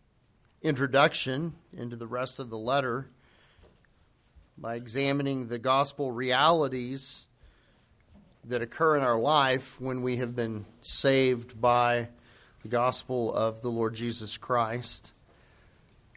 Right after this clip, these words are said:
We looked last week at what it means to have gospel confidence in a chaotic world, according to verse six,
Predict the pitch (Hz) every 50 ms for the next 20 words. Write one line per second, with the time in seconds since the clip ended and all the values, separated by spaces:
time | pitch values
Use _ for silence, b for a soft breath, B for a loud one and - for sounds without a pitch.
0 | _ - - 113 120 120 123 123 123 - 123 120 127 135 135 131 - - 131 131
1 | 127 123 - 120 110 - - - - - - - - - _ - - _ _ _
2 | - - _ _ _ - _ - - - 123 127 127 120 123 135 139 147 143 143
3 | - 147 131 139 135 123 127 123 135 131 135 135 - - - 127 113 - - -
4 | - 151 143 139 - 135 120 117 131 135 - - 131 117 113 - - 139 127 123
5 | 120 120 117 113 - - 131 131 123 120 117 123 127 127 120 - - 131 120 117
6 | 117 113 117 107 123 117 113 - - - - 143 139 123 127 127 - - - -
7 | -